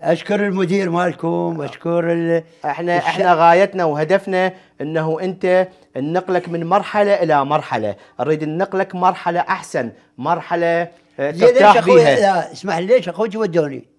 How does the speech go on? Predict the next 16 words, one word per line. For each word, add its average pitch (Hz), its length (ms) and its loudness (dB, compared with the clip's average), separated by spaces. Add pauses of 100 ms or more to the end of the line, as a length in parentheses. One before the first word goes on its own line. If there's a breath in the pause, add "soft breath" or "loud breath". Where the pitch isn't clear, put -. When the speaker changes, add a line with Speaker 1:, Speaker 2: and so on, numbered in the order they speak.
(520)
Speaker 1:
للشماعية؟ 139 680 -4 (320)
Speaker 2:
ها، 120 100 -6
ودوك 113 320 -8
للشماعية. 127 800 -12 (240)
Speaker 1:
ها؟ 170 280 -4
Speaker 2:
ليش؟ 135 420 -8 (140)
Speaker 1:
لا، 160 420 -4
مال 190 180 -4
الثورة. 143 480 -6 (260)
Speaker 2:
ليش؟ 135 440 -10 (1400)
Speaker 1:
قال 175 120 0
له: 214 180 0
"ليش 214 240 -6
شد 165 140 -12
لك 190 160 -6
راتب؟" 165 400 -4